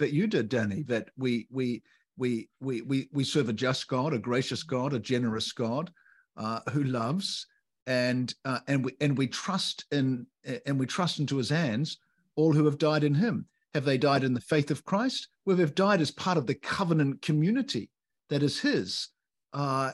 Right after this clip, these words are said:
and so therefore, I've been very comfortable throughout my ministry, uh, in reassuring parents who lose a children, that most tragic thing that can happen. Uh, the order is so terribly wrong,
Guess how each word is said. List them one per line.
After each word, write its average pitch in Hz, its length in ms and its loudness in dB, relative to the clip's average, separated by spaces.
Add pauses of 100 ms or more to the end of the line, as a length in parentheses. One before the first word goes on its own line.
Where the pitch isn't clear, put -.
(120)
and 151 200 2
so 160 220 4
therefore, 147 680 4
I've 180 240 2
been 139 240 2
very 151 380 4
comfortable 139 520 -2
throughout 127 380 -2
my 123 140 -2
ministry, 127 680 -2 (380)
uh, 120 240 -4 (100)
in 131 280 -2
reassuring 147 800 2
parents 143 680 -4 (260)
who 131 140 0
lose 156 380 2
a 156 60 0
children, 139 460 0
that 120 180 -4
most 131 260 -4
tragic 160 600 -4 (320)
thing 139 200 2
that 110 220 -4
can 127 140 -4
happen. 113 560 -4 (120)
Uh, 117 140 -8
the 120 140 -8
order 135 320 -2
is 110 100 -6
so 151 240 -4
terribly 120 420 -2
wrong, 120 360 -2